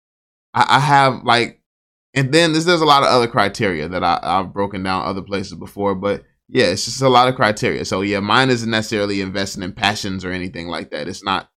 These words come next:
that's not how I invest at all. I invest in what I know other people are gonna value and what's going to impact other people's lives. So yeah.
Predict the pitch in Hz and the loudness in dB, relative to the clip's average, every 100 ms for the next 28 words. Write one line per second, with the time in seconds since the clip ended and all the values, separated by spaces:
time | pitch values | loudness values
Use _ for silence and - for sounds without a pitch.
0 | _ _ 98 101 98 101 92 85 87 82 | _ _ -6 -4 0 2 2 0 -2 -8
1 | 87 92 87 69 - _ _ 98 101 95 | -8 -6 -6 -6 -10 _ _ -4 -4 -4
2 | 98 95 - 92 92 90 90 92 90 - | -6 -6 -10 -6 -4 -2 -2 -4 -4 -4
3 | 98 92 101 90 90 87 85 98 104 107 | -6 -6 -8 -8 -8 -8 -8 -2 0 2
4 | 107 85 95 98 - 98 98 - - 95 | 0 -2 -4 -6 -6 -8 -8 -8 -10 -10
5 | 95 92 - 98 101 90 92 92 78 67 | -8 -10 -8 -8 -8 -12 -10 -8 -6 -6
6 | - _ _ _ _ 78 - | -12 _ _ _ _ -12 -12